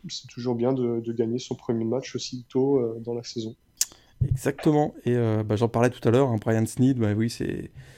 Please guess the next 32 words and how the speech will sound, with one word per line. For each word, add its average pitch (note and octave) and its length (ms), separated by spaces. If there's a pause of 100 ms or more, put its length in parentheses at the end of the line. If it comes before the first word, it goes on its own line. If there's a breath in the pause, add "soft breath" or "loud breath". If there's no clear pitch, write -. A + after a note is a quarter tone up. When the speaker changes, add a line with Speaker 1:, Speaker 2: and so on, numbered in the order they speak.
(120 loud breath)
Speaker 2:
ça - 180
a - 40
été, - 180
ça - 120
a - 20
été, B2+ 360
euh, A#2+ 80
peut-être - 420
le A#2+ 120
joueur A#2 200
de A#2+ 80
la B2+ 100
semaine D3 320
dans C3 80
la A#2+ 160
F A#2 60
C - 180
S, C#3+ 220
hein, A#2+ 120
deux A#2 180
cent C3+ 180
quatre B2 300
yards, C#3+ 280 (480 soft breath)
trois D#3 260
touchdowns D3 600 (920 soft breath)
en B2+ 120
six - 160
courses - 540
dans C#3 80
le C#3 40
premier D3+ 300
quart-temps. D#3 400